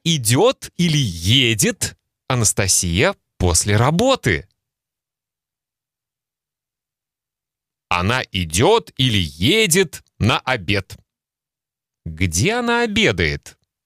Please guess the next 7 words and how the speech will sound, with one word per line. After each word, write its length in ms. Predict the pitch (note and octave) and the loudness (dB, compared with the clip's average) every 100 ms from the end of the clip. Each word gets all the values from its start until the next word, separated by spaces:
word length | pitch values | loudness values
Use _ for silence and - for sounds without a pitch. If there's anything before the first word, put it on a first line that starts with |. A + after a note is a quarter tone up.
| _ _ _ | _ _ _
Дома? 580 | G2 A2+ C#3+ B3+ C#4 - _ _ _ _ _ _ _ _ _ _ _ _ _ _ _ _ _ _ _ _ _ _ _ _ _ _ _ _ _ _ _ _ _ | 0 2 4 4 2 0 _ _ _ _ _ _ _ _ _ _ _ _ _ _ _ _ _ _ _ _ _ _ _ _ _ _ _ _ _ _ _ _ _
Нет. 520 | - F2+ G#2+ G#2 - - - - - - | 0 2 2 0 -6 -16 -16 -16 -14 -4
Анастасия 1040 | A2+ B2 A#2 - G2 F#2+ - F#3 A#3 A3 - | -2 0 0 0 -2 0 0 0 0 0 0
обедает 920 | A2+ E2+ E2 D3+ D#3 D#3 D3 - - _ - | -4 -2 -2 0 0 0 0 -4 -14 _ -8
в 140 | E2 | -2
ресторане. 920 | G2+ C3 - - A#2 A2+ G2+ E2+ D2+ D2 _ _ - - _ | 0 0 0 0 0 0 -2 -2 -6 -10 _ _ -20 -20 _
Если 560 | A2 A#2 G2 F#2 E2 | -2 0 0 0 0